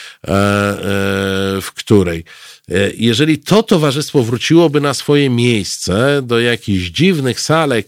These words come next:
e, gdzie do sobie podobnych dziwaków, e, będą opowiadać te brednie, e,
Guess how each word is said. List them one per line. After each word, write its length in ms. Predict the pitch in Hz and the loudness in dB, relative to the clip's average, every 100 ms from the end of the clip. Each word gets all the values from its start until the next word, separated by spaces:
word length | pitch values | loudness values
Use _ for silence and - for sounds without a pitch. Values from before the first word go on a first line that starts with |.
| - | -2
e, 380 | 113 107 107 98 | 0 2 0 -4
gdzie 340 | 95 101 113 | -4 -2 0
do 400 | 107 113 104 76 | 0 -2 -2 -8
sobie 320 | - 143 147 | -2 2 2
podobnych 500 | - 113 131 127 110 | 0 0 0 -2 -4
dziwaków, 680 | 85 104 120 147 - 107 - - - - - - | -2 0 0 -2 -2 -4 -4 -14 -16 -14 -12 0
e, 200 | 104 101 | 2 2
będą 400 | 104 131 131 123 | 2 0 0 -2
opowiadać 720 | 107 117 107 139 127 107 - | -2 0 2 2 0 -2 -2
te 300 | - 110 107 | 0 2 2
brednie, 760 | 92 110 117 85 87 98 139 147 - - - - - | 0 0 0 0 -8 -8 -8 -10 -14 -16 -16 -10 0
e, 220 | 110 | 2